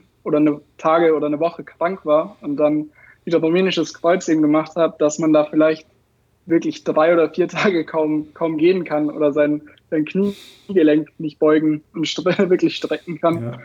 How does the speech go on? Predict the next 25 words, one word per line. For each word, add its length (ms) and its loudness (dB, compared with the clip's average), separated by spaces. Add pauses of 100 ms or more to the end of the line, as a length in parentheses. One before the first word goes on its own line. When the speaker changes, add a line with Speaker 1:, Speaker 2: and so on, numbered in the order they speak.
(280)
Speaker 2:
definitiv. 380 4
Speaker 1:
Ähm, 80 2
dementsprechend 600 0
würde 240 2
ich 200 -6
halt, 220 2 (800)
<laughs> 920 -20
ähm, 440 0
dem-, 320 2
genau, 260 2
dementsprechend 720 0
würde 120 4
ich 120 -2
halt, 320 2
ähm, 360 0 (180)
sehr 180 2
moderat 560 0
einsteigen, 600 -2 (100)
auch 200 -4
was 240 -2
eben 280 2
die 100 2
Intensität 680 0
angeht. 420 0 (140)
Ähm, 360 -2